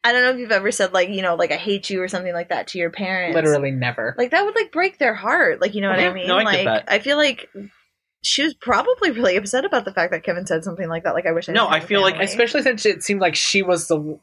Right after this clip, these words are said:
Speaker 2: only one. I mean, none of them had their head on straight, but she was the one trying the
Speaker 1: Mm-hmm.
Speaker 2: hardest
Speaker 3: Mm-hmm.
Speaker 1: Mm-hmm.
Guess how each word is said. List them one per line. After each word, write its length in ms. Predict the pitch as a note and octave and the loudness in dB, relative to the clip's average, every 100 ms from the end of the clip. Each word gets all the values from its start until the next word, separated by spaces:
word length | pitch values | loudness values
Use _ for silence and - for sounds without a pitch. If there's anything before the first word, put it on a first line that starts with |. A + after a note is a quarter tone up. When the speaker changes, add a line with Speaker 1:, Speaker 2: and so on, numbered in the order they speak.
| _ | _
Speaker 2:
only 300 | E3+ D#3+ D#3+ | 0 2 2
one. 480 | D3 D3 C#3+ C#3 C#3 - - | 2 2 2 0 -4 -10 -2
I 80 | E3+ | 2
mean, 240 | D#3+ D#3 - | 2 -2 -6
none 220 | F3+ F3+ | 2 2
of 100 | E3 | 4
them 120 | D3+ | 0
had 180 | C3 C3+ | 0 0
their 120 | C3 | 0
head 140 | B2+ B2+ | 0 -2
on 160 | A#2+ | -4
straight, 340 | - B2+ G#2 - | -4 0 0 0
but 120 | F3+ | -2
she 140 | - | 2
was 80 | C4 | 4
the 60 | A#3+ | 4
one 120 | G#3+ | 4
trying 280 | F#3+ C#3 C3 | 2 2 2
the 80 | |
Speaker 1:
Mm-hmm. 60 | C3 | 2
Speaker 2:
hardest 460 | C3+ A#2 G2+ A2 G#2 | 2 2 2 2 2
Speaker 3:
Mm-hmm. 120 | A3+ A#3+ | 2 2
Speaker 1:
Mm-hmm. 360 | F#3 E3+ F3 | 0 -2 -8